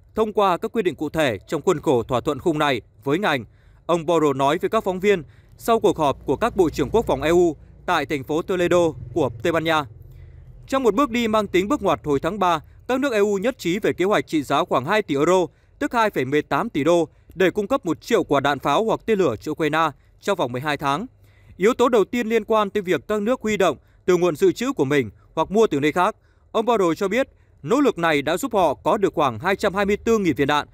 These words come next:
và hai nghìn ba trăm tên lửa, trị giá tổng cộng khoảng một phẩy một tỷ euro. Điều đó có nghĩa là E U thậm chí còn chưa đạt được một phần tư mục tiêu hơn năm tháng sau khi sáng kiến này được đưa ra. Phần còn lại là thuộc yếu tố thứ hai của kế hoạch, một kế hoạch mua sắm chung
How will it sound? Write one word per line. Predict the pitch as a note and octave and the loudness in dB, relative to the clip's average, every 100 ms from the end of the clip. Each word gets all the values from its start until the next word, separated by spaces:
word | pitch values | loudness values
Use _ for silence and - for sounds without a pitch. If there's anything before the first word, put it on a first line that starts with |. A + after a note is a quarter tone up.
| - - | -20 -14
và | A#2 D#3 | -4 -2
hai | F#3 A#3 | 0 -2
nghìn | G#3 D3 | -2 -4
ba | D3+ G#3 | 0 0
trăm | G3+ A3 G3 | 0 -2 0
tên | G#3 F#3 | 0 2
lửa, | D#3+ A2+ - - - | 2 0 -8 -18 -6
trị | G#3+ | -2
giá | F#3+ | 0
tổng | A3+ E3 | 0 -2
cộng | C#3 D#3+ | 0 -2
khoảng | B2+ C3 | -2 0
một | D3+ D#3 | 0 2
phẩy | C#3 | 0
một | C#3 D#3 - | 2 0 0
tỷ | |
euro. | C3 D#3+ F3+ E3+ - - - | 0 2 2 2 -4 -12 0
Điều | G#3 G#3 | 2 4
đó | F#3+ G#3+ | 2 0
có | G#3+ | -4
nghĩa | G#3 B3 | -4 -4
là | F#3 | -2
E | |
U | G#3 G#3 F#3+ - - | -2 -2 -6 -10 -8
thậm | G#3+ G3+ | -6 -4
chí | G#3+ | -4
còn | A#3+ F#3 | -2 -2
chưa | A#3+ | -2
đạt | G#3+ E3+ D3 | 0 0 0
được | D#3 | -2
một | D#3+ - | -2 -2
phần | D#3+ | -4
tư | A3 A3+ | -2 0
mục | E3 - | 0 2
tiêu | G3 F#3 - _ - | 2 2 -2 _ -4
hơn | A3+ A3+ | -2 0
năm | A#3+ | -2
tháng | G#3 D#3 F#3+ | -2 -2 -2
sau | A3 | -4
khi | G#3 G3 | -2 0
sáng | D#3+ | -2
kiến | D#3 E3 | 0 0
này | A3 D#3 | 2 -2
được | C3 | 0
đưa | D#3+ | -2
ra. | D#3 D#3 C#3+ - _ _ _ - | 0 0 -2 -8 _ _ _ -2
Phần | G#3+ | 0
còn | G3+ F#3 | 0 0
lại | F3+ D3 | 0 0
là | D#3 | -4
thuộc | F3+ E3 | -2 -2
yếu | E3 | 0
tố | F3+ F#3+ | 0 0
thứ | G3+ | 0
hai | G#3 A3+ | 2 0
của | F#3 | 0
kế | A#2+ | -4
hoạch, | F3 F3+ C#3 _ _ - | 0 0 -2 _ _ -2
một | F#3+ F#3+ | 0 0
kế | |
hoạch | A#3+ F3 | 0 0
mua | G3+ G#3 | 0 0
sắm | F#3+ G3+ | 0 -4
chung | - B3 | 0 0